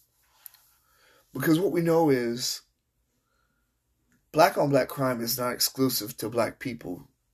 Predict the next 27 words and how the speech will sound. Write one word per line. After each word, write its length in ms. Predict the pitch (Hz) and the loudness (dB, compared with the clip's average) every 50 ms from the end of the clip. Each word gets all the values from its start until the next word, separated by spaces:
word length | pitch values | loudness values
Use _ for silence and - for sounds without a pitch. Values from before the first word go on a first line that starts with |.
| _ _ - | _ _ -6
Intraracial 720 | 127 131 131 - 147 131 120 117 117 - - - 113 117 113 | -4 -4 -2 2 2 2 4 4 2 0 0 -4 -6 -8 -4
violence, 500 | 113 113 117 117 110 107 107 - - - - | -4 -2 -2 -2 -2 -4 -6 -6 -10 -8 -4
as 200 | - 113 117 113 | -4 -4 -4 -2
we 120 | 107 107 | -2 -2
all 140 | 101 101 98 | -2 -2 -4
know, 300 | 95 101 104 110 131 - _ - - _ _ _ _ _ _ _ _ _ _ _ _ - | -6 -8 -8 -8 -10 -14 _ -20 -20 _ _ _ _ _ _ _ _ _ _ _ _ 0
is 520 | 131 135 139 135 131 127 135 - - - _ _ _ _ _ _ _ _ _ - | 4 6 6 6 6 4 0 -2 -2 -4 _ _ _ _ _ _ _ _ _ -6
about 320 | 123 127 139 131 135 139 | 0 4 4 4 4 2
the 60 | - | -2
same 300 | 123 - 139 123 120 117 | -2 0 0 0 -2 -4
for 140 | 143 - 113 | -6 -4 -4
everybody. 540 | 110 104 107 98 - - - - - - _ _ _ _ _ _ _ _ _ - | -4 -4 -4 -10 -10 -10 -12 -12 -14 -20 _ _ _ _ _ _ _ _ _ -10
There's 300 | - 110 104 - - - | -8 -6 -6 -6 0 4
white 160 | 117 117 113 | 4 4 4
on 100 | 117 117 | 4 0
white 200 | 117 123 123 - | 0 -2 -2 -2
crime, 300 | - - 127 123 123 117 | -2 -2 -2 -2 -2 -4
there's 140 | 110 117 135 | -6 -10 -12
black 220 | 139 120 - - | -12 -14 -14 -14
on 60 | - | -10
black 220 | - 120 110 101 - | -4 -4 -4 -4 -4
crime, 260 | - 110 107 110 98 | -4 -4 -4 -4 -4
there's 140 | - 67 - | -8 -12 -12
brown 220 | - 107 107 107 | -10 -8 -6 -6
on 100 | 107 - | -6 -6
brown 240 | 139 120 120 120 117 | -4 -4 -2 -2 -4
crime. 400 | 113 - 98 101 117 117 117 | -6 -6 -4 -4 -4 -4 -6